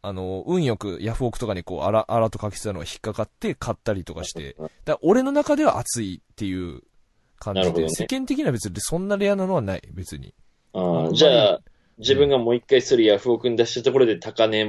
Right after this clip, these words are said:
Speaker 2: もつかんし、その、
Speaker 1: うーん。
Speaker 2: 落とされるかどうかもわからんみたいな感じ。
Speaker 1: そうね、あのー、わかる人にはわかるけど、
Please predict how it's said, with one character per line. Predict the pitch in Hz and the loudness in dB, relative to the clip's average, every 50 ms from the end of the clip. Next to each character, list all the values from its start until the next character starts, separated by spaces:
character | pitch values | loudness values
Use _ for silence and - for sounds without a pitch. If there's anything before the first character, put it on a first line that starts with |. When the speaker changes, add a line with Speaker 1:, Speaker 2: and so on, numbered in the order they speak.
| 101 101 92 - _ _ _ _ _ _ _ | -2 -6 -10 -14 _ _ _ _ _ _ _
Speaker 2:
も | 110 104 87 | -2 -2 0
つ | - - - | -2 -6 0
か | - 113 104 98 | 2 4 4 4
ん | 92 87 85 | 2 -2 -4
し、 | 85 - - 123 127 135 127 113 98 - - - _ | -4 -2 2 4 6 6 6 6 4 2 -2 -8 _
そ | - - 107 95 | -10 -8 -6 -6
の、 | 90 90 87 85 85 82 80 80 73 - | -4 -4 -4 -4 -4 -4 -4 -6 -6 -8
Speaker 1:
う | - | -12
ー | - 120 139 143 147 143 - - | -16 -14 -12 -12 -12 -12 -12 0
ん。 | - | 2
Speaker 2:
落 | 120 135 | 2 4
と | 143 143 | 4 4
さ | 143 143 156 | 4 6 6
れ | 143 139 | 6 6
る | 135 - | 6 4
か | 123 113 | 4 6
ど | 117 110 | 6 6
う | |
か | 107 - | 4 4
も | 139 113 | 2 0
わ | 95 90 | 0 2
か | 87 98 | 2 2
ら | 90 85 | 0 0
ん | 80 80 | -2 -6
み | 80 76 | -10 -10
た | 80 73 | -10 -10
い | 67 | -10
な | - - - _ _ _ _ _ _ | -14 -20 -20 _ _ _ _ _ _
感 | - - - | -16 -16 -16
じ。 | - - - | -16 -18 -20
Speaker 1:
そ | _ - - - - - 196 165 | _ -20 -20 -16 -10 -6 -6 -4
う | 120 | -4
ね、 | 104 101 | -2 -2
あ | 101 101 101 98 | -2 -2 -2 -2
の | 98 98 98 95 98 98 101 101 101 101 98 98 | -4 -4 -4 -4 -4 -4 -4 -4 -4 -4 -6 -4
ー、 | 82 | -2
わ | - 156 | -2 -2
か | - - 285 | 0 2 0
る | 294 294 | 2 0
人 | - - - 285 | -2 -4 -4 0
に | 277 | 2
は | 214 139 | 4 4
わ | 120 117 | 4 4
か | - - 131 | 4 2 2
る | 131 127 120 | 2 2 0
け | - - 127 131 | -2 -2 -2 0
ど、 | 156 202 202 156 107 85 - - | 0 2 2 2 2 0 -4 -8